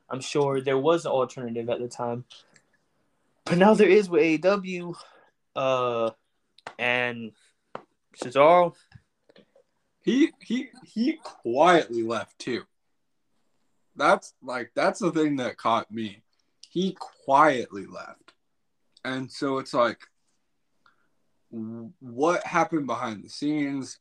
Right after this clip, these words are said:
Speaker 2: and just, like, I don't, like, I can't even imagine, or, or, or I can't imagine, but anyway, it's like, all this,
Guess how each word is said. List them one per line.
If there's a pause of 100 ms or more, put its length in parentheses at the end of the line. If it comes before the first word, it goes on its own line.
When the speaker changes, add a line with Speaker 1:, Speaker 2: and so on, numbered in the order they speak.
Speaker 2:
and
just,
like, (3000)
I
don't,
like, (160)
I
can't
even (580)
imagine, (140)
or, (120)
or, (160)
or
I
can't
imagine, (140)
but
anyway, (680)
it's
like, (1900)
all
this,